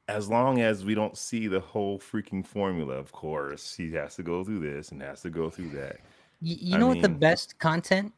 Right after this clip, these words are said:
Speaker 2: It ticks all the boxes. It's, uh, I go back to Invincible.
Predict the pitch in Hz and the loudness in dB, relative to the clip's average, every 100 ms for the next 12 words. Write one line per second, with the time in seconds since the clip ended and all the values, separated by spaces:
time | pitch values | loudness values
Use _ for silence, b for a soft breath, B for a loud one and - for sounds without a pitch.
0 | - 139 - - 175 - 160 165 175 160 | -8 -8 -6 0 0 2 2 2 2 2
1 | 165 175 190 - 101 95 107 - - 120 | 2 2 0 -2 -2 -2 -8 -8 -4 0
2 | 156 175 156 156 160 139 110 123 - 104 | 2 4 6 6 4 2 2 0 0 -4
3 | 87 | -4